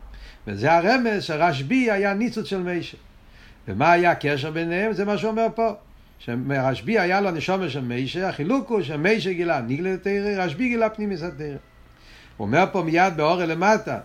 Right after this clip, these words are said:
זה מאוד חשוב מה שאומר פה באורה שש למטה, תסתכלו, אומר מובן בפשטוס, שבמתן תורה של משה רבינו ניתן גם פנימיס התורה. חס ושלום, לא לחשוב שיש שתי מתן תורס. זה לא שתי תורס. ניגלה תורה, פנימיס התורה, זה לא שתי תורס, וזה לא ניתן בשתי זמנים.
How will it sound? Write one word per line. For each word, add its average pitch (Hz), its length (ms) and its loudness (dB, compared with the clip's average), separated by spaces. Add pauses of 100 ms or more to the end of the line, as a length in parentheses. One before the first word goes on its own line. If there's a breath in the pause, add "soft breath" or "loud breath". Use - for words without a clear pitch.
זה 107 60 -10
מאוד 147 180 -2
חשוב 175 360 -2
מה 151 100 -2
שאומר 156 360 -2
פה 160 100 -6
באורה 156 280 -2
שש 156 220 -6
למטה, 185 400 0
תסתכלו, 170 640 -2 (380 loud breath)
אומר 151 240 4
מובן 202 360 2
בפשטוס, 175 1000 0 (280 loud breath)
שבמתן 160 520 -2
תורה 170 440 2
של 170 200 -2
משה 170 320 0
רבינו 165 320 0
ניתן 170 460 0
גם 135 160 0
פנימיס 156 380 -2
התורה. 123 300 -6 (320)
חס 151 160 0
ושלום, 165 400 0
לא 156 100 -2
לחשוב 165 480 0 (260 loud breath)
שיש 147 300 0
שתי 175 180 2
מתן 156 280 -2
תורס. 196 500 -2 (640)
זה 123 80 0
לא 160 100 4
שתי 160 220 -2
תורס. 180 440 -2
ניגלה 170 260 2
תורה, 170 200 0
פנימיס 165 320 -4
התורה, 170 380 -2
זה 151 80 -4
לא 156 140 -2
שתי 160 180 -6
תורס, 151 440 -2
וזה 147 180 -6
לא 160 100 -2
ניתן 170 300 0
בשתי 160 240 -4
זמנים. 165 320 -2